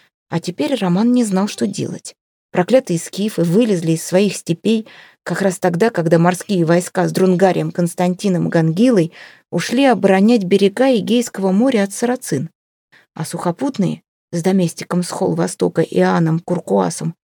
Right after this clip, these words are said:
на восток, где из Сирии наступали другие сарацины. В Константинополе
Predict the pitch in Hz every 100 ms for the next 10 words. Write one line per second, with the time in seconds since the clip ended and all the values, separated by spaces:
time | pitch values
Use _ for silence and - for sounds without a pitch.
0 | _ _ 156 156 214 - 180 147 - _
1 | _ _ _ 165 175 170 - - 240 180
2 | 180 175 190 196 170 165 196 214 226 165
3 | - 170 180 - 160 - _ _ _ _
4 | _ _ _ - 185 180 - 175 165 165
5 | 160 208 226 - 160